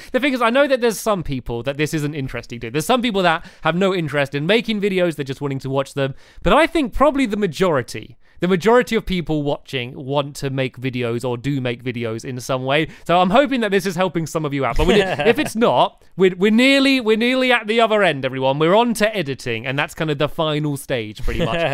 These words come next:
Speaker 1: in
Speaker 2: <laughs>
Speaker 1: terms of the tech side of
Speaker 2: So
Speaker 1: things.
Speaker 2: for, for recording, you sat down, you've got, you know, you got the software there,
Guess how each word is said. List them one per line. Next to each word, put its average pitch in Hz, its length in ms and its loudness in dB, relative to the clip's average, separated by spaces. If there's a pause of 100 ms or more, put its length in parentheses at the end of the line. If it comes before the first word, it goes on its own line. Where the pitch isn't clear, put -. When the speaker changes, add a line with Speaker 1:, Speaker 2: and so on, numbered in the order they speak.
(160)
Speaker 1:
in 160 80 2
Speaker 2:
<laughs> - 20 -4
Speaker 1:
terms 196 180 2
of 151 140 -6
the 165 100 0
tech - 400 -4
side 110 400 -10
of 110 80 -16
Speaker 2:
So 196 260 0
Speaker 1:
things. - 220 0
Speaker 2:
for, - 60 -10
for 220 180 -2
recording, 120 800 -2 (240)
you 127 160 -4
sat 160 320 -2
down, 107 520 -4
you've 120 160 -12
got, 143 280 -4 (280)
you 120 100 -10
know, 104 180 -6
you 117 180 -8
got - 20 -2
the 165 80 -8
software 156 560 -4
there, 131 420 -2